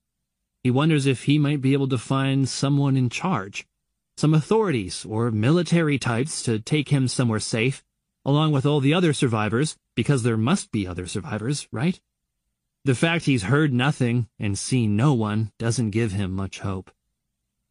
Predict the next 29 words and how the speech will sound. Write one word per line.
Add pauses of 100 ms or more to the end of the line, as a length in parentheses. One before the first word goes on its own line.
(160)
For
the
second
time
in
less
than
twenty-four
hours, (440)
his
world
has
been
completely
turned
on
its
head. (580)
He
stands
there, (180)
getting
soaked
by
the
freezing
rain, (340)
and
trying